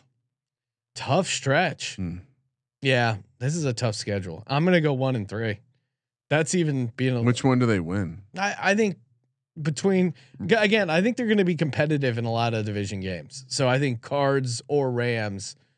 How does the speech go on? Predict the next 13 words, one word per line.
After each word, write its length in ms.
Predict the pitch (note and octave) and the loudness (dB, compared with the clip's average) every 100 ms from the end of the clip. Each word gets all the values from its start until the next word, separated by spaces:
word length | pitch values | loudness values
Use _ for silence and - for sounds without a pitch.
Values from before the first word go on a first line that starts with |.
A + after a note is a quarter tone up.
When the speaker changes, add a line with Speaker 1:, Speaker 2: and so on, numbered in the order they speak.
| _ _ - | _ _ 0
Speaker 2:
All 260 | C#3 E3 | 4 4
four 380 | E3 - D3 D#3 | 4 0 4 4
of 40 | C3+ | 6
these 220 | B2 G#2+ | 4 0
teams 480 | - B2 A#2 F#2+ F2 | 0 2 4 2 -2
can 160 | G2 | -4
put 200 | F2+ - | -2 2
up 140 | G#2 F#2+ _ _ | 2 0 _ _
five 240 | G2 F#2 | -2 0
hundred 200 | F#2 F2 D#2+ | -2 -4 -4
yards 240 | D#2+ D2 | -6 -8
passing. 500 | - A#1 - - - - - | -12 -12 -12 -16 -20 -18 -4
Speaker 1:
Yeah. 300 | C#3+ G#2+ | -2 -2